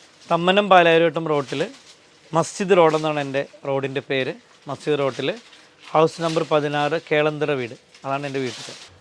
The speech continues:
ഞാൻ പറഞ്ഞല്ലോ, നമ്മുടെ നഗരത്തിൽ തിരക്കിനിടയിൽ സ്ഥലമില്ലെങ്കിലും നമുക്ക് കൃഷി ചെയ്യാം, അതൊരു കാര്യം. പിന്നെ നമ്മുടെ മനസ്സുണ്ടെങ്കിൽ നമുക്ക് സമയം ഒരു പ്രശ്നമേ അല്ല, സമയം നമ്മൾ ഉണ്ടാക്കിയെടുക്കും.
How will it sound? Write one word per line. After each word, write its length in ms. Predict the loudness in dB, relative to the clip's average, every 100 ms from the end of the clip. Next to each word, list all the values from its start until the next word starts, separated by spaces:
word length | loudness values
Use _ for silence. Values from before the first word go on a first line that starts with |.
| _ _ 0
ഞാൻ 80 | 6
പറഞ്ഞല്ലോ, 260 | 6 6 4
നമ്മുടെ 220 | 4 6 4 4 2
നഗരത്തിൽ 360 | 4 4 4 0 2
തിരക്കിനിടയിൽ 680 | 2 0 -2 0 2 2 0 -6 -16 -20 -20 -8
സ്ഥലമില്ലെങ്കിലും 720 | 8 10 10 8 6 6 4 0
നമുക്ക് 220 | -2 -4 -8
കൃഷി 220 | -6 -2
ചെയ്യാം, 180 | 0 0 0
അതൊരു 200 | 0 2
കാര്യം. 260 | 0 0 -10 -20 -20 -20 -14
പിന്നെ 200 | -4 -2 -4 _ _ -6
നമ്മുടെ 220 | 2 6 6
മനസ്സുണ്ടെങ്കിൽ 560 | 6 2 -2 -2 -2 -2
നമുക്ക് 220 | -4 -6 0
സമയം 320 | 0 2 2 0
ഒരു 80 | 0 0
പ്രശ്നമേ 400 | -2 -2 -2 0
അല്ല, 100 | 0 -2
സമയം 200 | -4 -2 -2
നമ്മൾ 140 | -2 -2
ഉണ്ടാക്കിയെടുക്കും. 500 | -4 -4 -8 -10